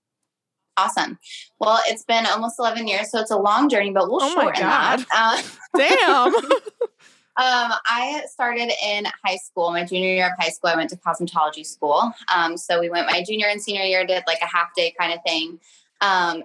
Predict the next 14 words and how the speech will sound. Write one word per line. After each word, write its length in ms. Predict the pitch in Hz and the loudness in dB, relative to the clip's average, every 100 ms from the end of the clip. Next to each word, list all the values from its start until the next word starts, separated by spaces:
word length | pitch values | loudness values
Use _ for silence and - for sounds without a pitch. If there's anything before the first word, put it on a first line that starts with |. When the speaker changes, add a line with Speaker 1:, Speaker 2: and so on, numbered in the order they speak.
| 196 | -2
Speaker 1:
absolutely 500 | 196 - 254 240 247 | -2 -4 -6 -6 -6
hated 420 | 202 190 170 160 | -6 -2 -2 0
hair. 240 | 160 151 170 | 0 0 0
Was 160 | 180 | -2
like, 200 | 175 165 175 | -4 -2 -4
"No, 320 | 170 170 165 | -2 0 0
no, 100 | 156 | 2
no, 200 | 147 156 | 0 0
we're 100 | 180 | 0
not 220 | 170 170 | -2 -2
doing 280 | 190 175 175 | -2 -2 -2
any 180 | 147 175 | -2 -4
of 120 | 202 | -4
that." 360 | - - 262 | -2 0 -2